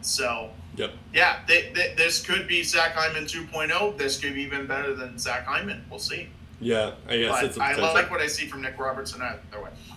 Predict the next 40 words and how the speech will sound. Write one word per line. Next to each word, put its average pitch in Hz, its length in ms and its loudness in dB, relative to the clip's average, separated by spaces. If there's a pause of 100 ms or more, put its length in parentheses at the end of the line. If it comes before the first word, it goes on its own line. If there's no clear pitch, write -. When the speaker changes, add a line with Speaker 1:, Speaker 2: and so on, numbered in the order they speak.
(500)
Speaker 2:
Yeah, 98 160 0
for 110 140 -2
sure. 92 300 -2 (600)
Um, 127 380 6 (180)
uh, 131 260 8
we 143 140 8
also, 156 540 6
we 160 240 -6
were 160 260 8
kind 160 240 10
of 151 100 6
having 143 280 8
a 135 80 10
debate 127 340 8
on 123 220 6
if 117 200 6
it 123 180 4
was 117 260 0
Robertson 117 580 4
who 120 120 2
was 110 120 -4
the 113 80 -8
best 113 320 0
prospect 113 480 0
or 117 300 6
Rodion 117 680 2
Amirov, 120 580 4 (540)
um, 107 440 2
who 117 120 0
was 107 240 -2
the, 107 520 -4
uh, 98 520 -2 (680)
p-, - 160 -4
uh, 120 160 0
first 143 260 6
round 120 300 6
pick 131 220 4
that 120 180 2
they 107 140 4
picked 110 560 0